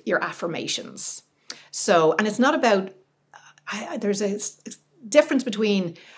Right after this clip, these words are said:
uh, fitting it into your day, because there, it's like, I have to fit something, you know, else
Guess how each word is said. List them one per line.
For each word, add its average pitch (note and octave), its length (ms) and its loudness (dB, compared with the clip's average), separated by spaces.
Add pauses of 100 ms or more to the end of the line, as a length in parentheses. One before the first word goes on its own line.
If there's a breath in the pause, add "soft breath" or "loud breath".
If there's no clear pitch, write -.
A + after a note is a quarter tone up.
(180 soft breath)
uh, E3 180 4
fitting B3+ 560 4
it C4 80 4
into C4 300 0
your C4 100 2
day, C4 460 4
because G#3 260 -4
there, F#3 300 -2
it's F#3 160 -8
like, D#3+ 100 -8
I D3+ 60 -12
have G3 120 -10
to F#3+ 80 -12
fit A#3+ 380 2
something, G3+ 640 -4 (640)
you B3 80 -4
know, - 240 -6 (120)
else G#3+ 360 0